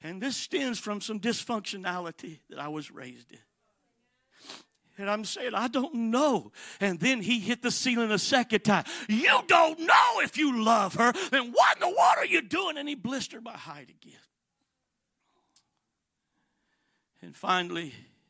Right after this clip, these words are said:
he said, "Well, we've gotta make a decision." He said, "Lois, get out of the room." She left. And he blistered me again. <laughs> And then he said, "Don't feel sorry for me." <laughs> He said, uh, "What are you gonna do, Tim?"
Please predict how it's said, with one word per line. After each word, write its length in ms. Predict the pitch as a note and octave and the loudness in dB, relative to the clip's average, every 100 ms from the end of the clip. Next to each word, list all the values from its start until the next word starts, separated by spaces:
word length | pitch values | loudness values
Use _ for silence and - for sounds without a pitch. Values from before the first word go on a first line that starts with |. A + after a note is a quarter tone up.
| _ _ - | _ _ -18
he 80 | |
said, 240 | E3+ G3+ E3+ | -12 -10 -8
"Well, 100 | D#3 | -6
we've 160 | E3+ | -8
gotta 220 | D#3+ D3+ D3+ | -6 -6 -4
make 240 | D3+ C#3+ | -8 -8
a 20 | |
decision." 560 | C#3+ C3+ - D#3 C3 B2 _ _ _ _ _ _ - | -14 -14 -12 -14 -14 -20 _ _ _ _ _ _ -16
He 80 | E3 | -12
said, 160 | E3 | -8
"Lois, 300 | C#3+ D3+ D3+ | -6 -4 -6
get 120 | - C3+ | -8 -6
out 120 | C#3 | -6
of 60 | |
the 80 | B2+ | -6
room." 300 | C3+ B2 A#2+ | -10 -10 -10
She 200 | B2 - | -14 -14
left. 420 | A2+ A#2 A#2+ _ _ _ _ _ _ _ _ _ _ _ - | -10 -12 -12 _ _ _ _ _ _ _ _ _ _ _ -16
And 120 | B2+ | -12
he 80 | C3+ | -10
blistered 420 | A#2+ B2 C3+ C#3 | -6 -6 -6 -10
me 140 | C#3 D#3+ | -10 -10
again. 400 | C#3 F3 - - | -10 -10 -10 -14
<laughs> 40 | _ _ _ _ _ _ _ _ _ - - _ - | _ _ _ _ _ _ _ _ _ -20 -20 _ -18
And 140 | D3 | -10
then 140 | C#3 D3+ | -6 -6
he 120 | D3+ | -6
said, 420 | - - C3 A2 | -8 -8 -10 -10
"Don't 180 | - - | -10 -8
feel 140 | - | -6
sorry 340 | - G#4+ - C#3+ | -6 -4 -4 -4
for 240 | - G#2 - | -6 -12 -12
me." 100 | - - _ _ _ _ _ _ _ _ _ _ _ _ _ _ - | -16 -18 _ _ _ _ _ _ _ _ _ _ _ _ _ _ -20
<laughs> 80 | - _ - - - - | -20 _ -20 -20 -20 -20
He 180 | - G3 | -10 -6
said, 380 | D#3+ A3+ E3+ C#3+ | -4 -4 -6 -4
uh, 260 | D#3+ D#3 C#3 - - _ E4 _ _ | -4 -2 -4 -10 -18 _ -20 _ _
"What 220 | - G3 | -10 -8
are 40 | F3+ | -6
you 40 | |
gonna 200 | F3 D#3+ | -6 -6
do, 180 | D3 C#3 | -4 -6
Tim?" 360 | - B2 A#2+ | -6 -14 -16